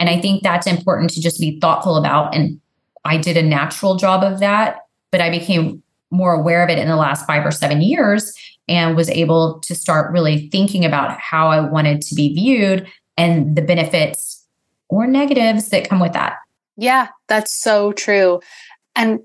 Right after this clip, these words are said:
Speaker 2: just to, not to dwell on the negatives, but to think about it at least, right? Like,
Speaker 1: Exactly.
Speaker 2: is there something that maybe you shouldn't be posting or, um,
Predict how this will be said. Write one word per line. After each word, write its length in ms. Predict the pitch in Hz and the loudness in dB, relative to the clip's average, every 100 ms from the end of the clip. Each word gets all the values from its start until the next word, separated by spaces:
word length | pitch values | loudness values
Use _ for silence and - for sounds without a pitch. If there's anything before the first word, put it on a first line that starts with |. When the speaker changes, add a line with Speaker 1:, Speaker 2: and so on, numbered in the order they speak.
| - | -2
Speaker 2:
just 280 | 226 220 - | -2 -2 0
to, 320 | 226 208 - _ _ - | 0 0 -2 _ _ 0
not 200 | 208 202 | 0 0
to 100 | 180 | -4
dwell 300 | 196 214 226 | 0 2 2
on 160 | 202 | 0
the 80 | 190 | -2
negatives, 460 | 190 180 190 185 - | 0 0 0 0 -2
but 220 | 196 - | -4 -2
to 180 | 214 196 - | -2 -2 -2
think 220 | 254 247 | 0 0
about 280 | 208 147 - | 0 -2 -2
it 140 | - | -2
at 160 | - 233 | -4 -4
least, 500 | - - - - - | -4 0 0 -2 -4
right? 340 | 175 180 190 - - | -4 0 0 -4 -4
Like, 240 | 185 175 - | -2 -2 -4
Speaker 1:
Exactly. 540 | 208 277 302 302 175 | -4 -2 -2 -2 -2
Speaker 2:
is 120 | 240 | 0
there 200 | 233 254 | 0 0
something 760 | 247 240 220 220 214 208 208 202 | 0 -2 -4 -2 -2 0 -2 0
that 520 | 202 180 - - - - | 2 2 0 -4 -6 -4
maybe 280 | 208 202 220 | -4 0 2
you 120 | 226 | 2
shouldn't 540 | 214 277 262 185 - - | 0 -2 0 -2 -4 -4
be 140 | - | -4
posting 840 | - 185 - - 180 170 165 165 - | 0 0 0 -2 -2 -2 -2 -6 -2
or, 520 | 185 170 165 156 165 - _ _ _ | 0 0 2 0 -2 -8 _ _ _
um, 480 | 190 170 160 160 - | 0 2 0 -2 -10